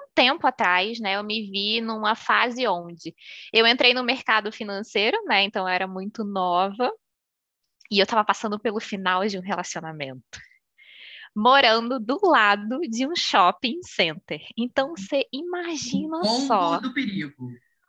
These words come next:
Speaker 1: o combo do perigo. E assim, sem autoconhecimento nenhum. Então, era,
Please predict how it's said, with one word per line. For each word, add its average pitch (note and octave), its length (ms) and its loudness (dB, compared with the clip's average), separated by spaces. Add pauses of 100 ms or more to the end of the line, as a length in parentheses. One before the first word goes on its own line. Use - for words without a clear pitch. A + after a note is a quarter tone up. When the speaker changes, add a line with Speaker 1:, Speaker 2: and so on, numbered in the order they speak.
(140)
Speaker 1:
o D#4 140 -2
combo B3+ 380 2
do C4 120 -4
perigo. F3+ 680 0
E C#4 100 -2
assim, G#3+ 460 -4
sem D4 340 -2
autoconhecimento C4+ 840 -2
nenhum. B3+ 320 -4
Então, A3 260 -2
era, G4 240 0